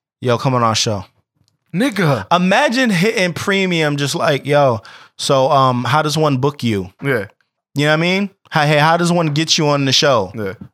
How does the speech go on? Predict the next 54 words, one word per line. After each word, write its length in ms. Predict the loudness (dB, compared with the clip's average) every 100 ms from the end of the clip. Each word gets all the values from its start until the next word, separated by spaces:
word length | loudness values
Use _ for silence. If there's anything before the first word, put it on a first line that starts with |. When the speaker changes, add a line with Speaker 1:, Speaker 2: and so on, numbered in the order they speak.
| _
Speaker 1:
"Uh, 300 | 0 2 0
one 260 | 0 -2 0
doesn't 300 | 0 0 -2
ask 280 | 0 0 -2
that 180 | -2
way, 120 | -2 -4
nigga." 320 | -4 -4 -2
<laughs> 0 |
Speaker 2:
<laughs> 640 | -2 0 0 2 0 2 0
Speaker 1:
You 60 |
know 0 |
what 100 | 2
I'm 200 | 2 2
saying? 380 | 2 2 2 4
Like, 180 | 4 4
Speaker 2:
Oh, 420 | 2 2 2 0 -4 _ -4
I 120 | -2
gotta 200 | 0 2
sh-, 160 | 0 0
I 120 | 0
gotta 160 | 0 0
give 100 | -2
a 60 |
shout 180 | 0 0
out 60 | 0
to 80 | -2
this 140 | -4
one 200 | -2 -2
nigga. 280 | -2 -6 -10 -14 _ _ _ _ _ _ _ _ -20 -20 _ _ _
He 140 | -4 -2
played 260 | 0 0
it, 140 | -2 -2
he 140 | -4
played 300 | -2 -2 0
it, 60 | 0
he 100 | -4
played 260 | -2 -2 0
it 140 | 0
smooth. 560 | -2 0 0 0 -2 -8 _ -4
'Cause 140 | 0 0
Speaker 1:
Mm-hmm. 40 |
Speaker 2:
now 180 | 2 2
there's 140 | 2 0
no 100 | 0
way 120 | 0
I 60 | 0
could, 200 | 0 -2
I 120 | -2
could, 160 | -2 -2
like, 340 | -2 -2 -8 -18 -8
duck 220 | -2 -2 0
him. 280 | -4 -4 -4
Speaker 1:
Mm-hmm. 340 | 0 2 2 -2 _ _ _ -10
Speaker 2:
So 460 | -2 2 0 -2